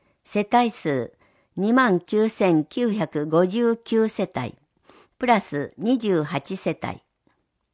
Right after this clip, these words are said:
編集後期。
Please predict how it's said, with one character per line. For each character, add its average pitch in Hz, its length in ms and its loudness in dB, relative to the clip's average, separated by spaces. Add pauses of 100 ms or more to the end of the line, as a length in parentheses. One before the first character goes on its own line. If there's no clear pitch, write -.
(1300)
編 269 300 2
集 247 300 0
後 208 280 0
期。 - 320 -10